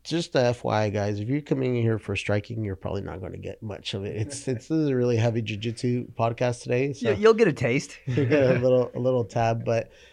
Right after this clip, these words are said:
Speaker 1: um, the mentors we have, you know, uh, i-, in, in this, we're affiliated with P M A, and, you know, the, the training that we got. I mean, belts aside,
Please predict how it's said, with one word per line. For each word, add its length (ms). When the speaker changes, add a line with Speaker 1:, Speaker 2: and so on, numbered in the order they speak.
Speaker 1:
um, 460
the 120
mentors 500
we 160
have, 640
you 140
know, 240
uh, 300
i-, 40
in, 360
in 160
this, 280
we're 180
affiliated 440
with 140
P 180
M 120
A, 280
and, 220
you 100
know, 300
the, 160
the 120
training 460
that 160
we 120
got. 380
I 60
mean, 240
belts 320
aside, 580